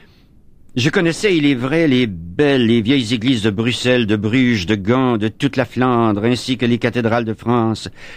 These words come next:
et je les admirais avec transport, mais je ne croyais, je ne voyais en elles que le symbole d'une vie communautaire humaine, terrestre,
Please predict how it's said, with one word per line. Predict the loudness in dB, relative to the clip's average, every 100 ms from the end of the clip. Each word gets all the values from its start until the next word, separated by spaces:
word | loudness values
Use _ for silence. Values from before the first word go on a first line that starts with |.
| -4
et |
je | 0
les | 2 0 2
admirais | 2 2 2
avec | -2 -4
transport, | -2 -2 0 0 0 -2 -8 -4
mais | -2
je | 0
ne |
croyais, | -2 -4 -2 0 -2 -4 -10 _ -20
je | -12
ne | -6
voyais | 2 4 4
en | 4 4
elles | 4 2 0 -6 -20 -20 -16
que | -4
le | -2
symbole | 0 2 2 2 2 2
d'une | 2 2
vie | 2
communautaire | 2 4 4 4 2 2
humaine, | 4 4 4 2
terrestre, | 0 -2 -2 -6 -8 -12